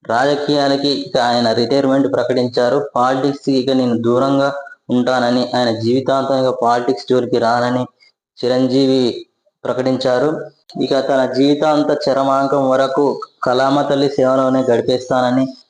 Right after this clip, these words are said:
చిరంజీవి ప్రకటించారు. తన రాజకీయ లక్ష్యాలను, సేవా లక్ష్యాలను ఇకపై తన తమ్ముడు పవన్ కళ్యాణ్ నెరవేరుస్తాడని ఆయన ఈ వేదికగా వెల్లడించారు.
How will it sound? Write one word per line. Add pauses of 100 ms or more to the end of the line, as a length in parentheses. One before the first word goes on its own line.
(180)
చిరంజీవి
ప్రకటించారు. (760)
తన
రాజకీయ
లక్ష్యాలను,
సేవా
లక్ష్యాలను
ఇకపై (560)
తన
తమ్ముడు (140)
పవన్
కళ్యాణ్
నెరవేరుస్తాడని (180)
ఆయన (340)
ఈ
వేదికగా
వెల్లడించారు.